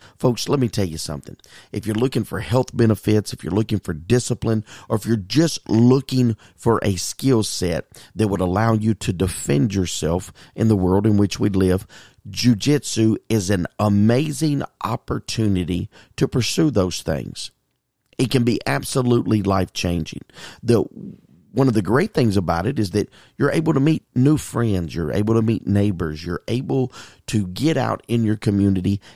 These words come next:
and meet other like-minded people. Not only that, it's a good way to challenge yourself. Listen, folks, not only are they a sponsor of the show, but they're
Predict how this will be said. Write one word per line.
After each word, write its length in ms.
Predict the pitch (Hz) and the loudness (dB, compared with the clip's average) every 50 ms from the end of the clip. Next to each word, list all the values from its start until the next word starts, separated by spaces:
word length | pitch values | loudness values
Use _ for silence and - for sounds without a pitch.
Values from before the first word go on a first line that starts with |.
| _ | _
and 220 | - - 104 101 98 | -2 0 2 2 4
meet 240 | 104 104 - - - _ _ - | 2 2 0 -4 -10 _ _ 0
other 320 | 104 107 90 101 95 87 - _ | 0 0 2 2 0 0 0 _
like-minded 880 | - 98 98 98 95 - - _ - 92 92 90 87 85 82 92 87 - - _ _ | 0 0 0 0 -2 -4 -6 _ -2 0 0 0 0 0 0 -2 -2 -4 -8 _ _
people. 460 | - 110 107 95 82 - - 67 - - _ _ _ _ _ _ _ _ _ _ _ _ - - _ - | -4 -4 -4 -4 -4 -8 -10 -10 -12 -14 _ _ _ _ _ _ _ _ _ _ _ _ -20 -20 _ -2
Not 200 | - 110 107 95 | 0 2 2 4
only 220 | 101 104 104 101 | 4 4 4 4
that, 280 | 98 110 131 147 165 - _ _ _ - | 4 4 2 2 0 -4 _ _ _ -2
it's 160 | 131 117 - | -2 -2 -2
a 40 | 127 | -2
good 220 | 127 135 135 127 120 | -2 0 0 2 2
way 160 | 120 117 110 | 2 0 0
to 340 | - - - 113 107 98 - _ _ | 0 -2 -2 0 0 -2 -4 _ _
challenge 600 | - - - 107 98 95 82 90 87 87 78 - - _ | -10 -6 -2 0 0 0 0 0 0 -2 -4 -8 -12 _
yourself. 600 | - 95 98 80 - - 85 80 69 62 - - - - - - - - - | -6 -4 -4 -4 -2 -2 -2 -2 -2 -4 -8 -14 -18 -16 -14 -14 -12 -8 -2
Listen, 300 | - 143 147 113 117 98 | 0 0 0 2 0 0
folks, 300 | - 107 104 104 - - - - - - _ _ _ _ | 0 0 0 -2 -4 -8 -16 -20 -20 -20 _ _ _ _
not 300 | - 110 131 151 143 - _ _ - | 0 0 0 0 -2 -6 _ _ 0
only 460 | 127 143 170 190 - 87 85 82 - | 2 2 2 2 0 0 -2 -2 -2
are 240 | - - 113 120 110 | 0 2 2 2 4
they 140 | 117 113 | 4 2
a 80 | 104 101 | 2 2
sponsor 420 | - - 101 104 101 92 - 101 | 0 0 0 0 0 0 0 -2
of 120 | 98 92 82 | -2 0 -2
the 80 | 92 | -2
show, 340 | 85 - - 104 90 76 64 - _ - - - - - - | -4 0 0 0 0 0 -2 -6 _ -20 -20 -20 -20 -20 -16
but 480 | - 98 90 123 131 107 - - - - _ _ _ _ _ | -8 -2 0 2 2 2 0 -4 -12 -20 _ _ _ _ _
they're 220 | - - 123 107 | 0 2 2 2